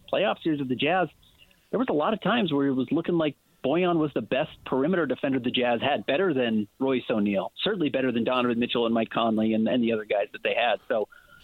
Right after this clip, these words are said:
I think Bojan actually can fit in and do some of the defensive things that Tom Thibodeau requires his team to do.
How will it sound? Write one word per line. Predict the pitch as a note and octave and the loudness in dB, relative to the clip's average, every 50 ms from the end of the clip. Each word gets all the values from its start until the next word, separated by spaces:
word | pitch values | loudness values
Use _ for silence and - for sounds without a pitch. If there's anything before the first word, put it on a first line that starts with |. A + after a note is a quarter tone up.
| - - | -6 -4
I | - C3+ | -4 -2
think | - A#3+ C#4 - | -2 -4 -4 -2
Bojan | - G#3 G3+ F3 D#3+ D3+ | -2 0 2 2 2 0
actually | D3+ D3 - - D#3 C#3+ | 0 0 0 -2 -2 -2
can | - C3 A2+ - - - | 0 -2 -2 -2 -4 -6
fit | - E3+ F3 D#3 | -4 -2 0 0
in | D3+ E3+ E3 C#3 | 0 2 2 2
and | A#2+ A2 | 0 0
do | G#2 A#2+ B2+ D3 D#3 | 0 0 0 0 0
some | - D#3+ C#3+ | -2 -2 0
of | C3 A2+ | 0 0
the | A2+ | 0
defensive | G#2 A2+ - - - C3+ C#3+ - - D#3+ D3+ - | -2 -2 -4 -2 -2 -2 -2 -2 -2 -4 -2 -2
things | D#3 D3 D3+ E3+ F3 - | -2 0 2 0 0 0
that | - - - | -2 -4 -2
Tom | - B2 B2+ B2 | -2 0 0 0
Thibodeau | - - C3+ C3+ B2+ B2 A#2 A2 | -2 -2 -2 0 0 0 0 0
requires | A2+ G#2+ - - A2 G#2 A2+ A#2+ C3+ C3+ - | -2 -4 -2 -4 -2 0 2 0 0 0 -2
his | D3+ C3 - | -4 -4 -2
team | - C3+ C3+ C3 | -2 0 0 0
to | A#2 A2 | 0 0
do. | - B2+ A#2+ C3+ D#3 F#3 | -2 0 0 0 0 -2